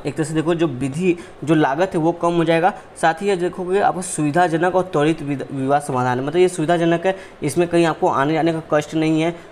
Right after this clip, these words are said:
अगर कोई मान लो व्यक्ति है, वो, अ, दिव्यांग है या फिर अपाहिज है, किसी कारण से उसको चलने में दिक्कत है या बहुत ज़्यादा कह लो बहुत healthy मोटा है,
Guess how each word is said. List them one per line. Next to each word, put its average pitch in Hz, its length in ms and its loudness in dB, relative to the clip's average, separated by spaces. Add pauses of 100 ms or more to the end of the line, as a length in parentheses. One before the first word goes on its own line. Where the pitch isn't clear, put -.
अगर 147 140 0
कोई 165 160 0
मान 160 160 2
लो 160 60 2
व्यक्ति 151 340 0
है, 156 200 -2
वो, 143 200 2
अ, 135 420 4
दिव्यांग 143 520 0
है 139 200 -4
या 139 80 0
फिर 143 200 -2
अपाहिज 139 400 0
है, 143 60 -2
किसी 147 220 -6
कारण 139 180 0
से 151 120 -4
उसको 139 180 -4
चलने 139 340 -2
में 139 100 -2
दिक्कत 135 380 -4
है 151 120 -6 (260)
या 160 60 2
बहुत 139 300 2
ज़्यादा 151 220 2
कह 135 160 -2
लो 147 120 0
बहुत 143 360 -2
healthy 135 260 -2
मोटा 131 340 0
है, 131 220 -4